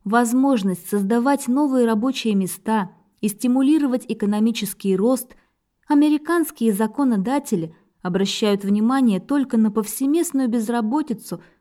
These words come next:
в технологической отрасли. В свою очередь, законодатели склонны выдвигать всевозможные обвинения в адрес американских технологических гигантов, в то время как могли бы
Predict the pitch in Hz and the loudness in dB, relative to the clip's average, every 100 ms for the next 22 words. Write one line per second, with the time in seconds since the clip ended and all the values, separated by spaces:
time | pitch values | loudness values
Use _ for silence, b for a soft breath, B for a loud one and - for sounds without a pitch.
0 | b - 277 277 285 302 208 202 196 - | b -4 -2 0 0 0 0 -2 -8 -4
1 | 220 233 185 - 160 - 160 _ _ _ | -4 -2 -6 -8 -12 -12 -18 _ _ _
2 | _ _ - - 180 196 196 262 - 180 | _ _ -14 -8 -2 2 2 0 -4 -8
3 | 156 b b b - 240 269 294 294 349 | -8 b b b -4 -2 0 0 2 0
4 | 349 285 285 - 330 349 294 247 214 208 | 0 -2 -2 -2 0 2 2 0 -2 -2
5 | 196 262 269 - 190 185 185 202 196 185 | 0 0 -2 -6 -4 -4 0 0 2 0
6 | 190 175 165 175 220 294 277 269 B B | -2 -4 -2 -2 0 2 2 -2 B B
7 | - 320 359 320 302 - 220 214 220 220 | -6 0 2 2 -2 -2 0 0 -2 -2
8 | 214 202 - 196 - - 208 214 208 196 | -2 -2 -8 -10 -10 -6 -4 -2 -2 -2
9 | - - - 190 202 202 208 170 165 - | -6 -10 -6 -4 -2 -2 -2 -2 -10 -18
10 | _ _ _ _ _ - 208 196 208 196 | _ _ _ _ _ -2 0 2 2 2
11 | 196 196 202 208 240 269 190 165 | 0 -2 0 0 2 2 0 -4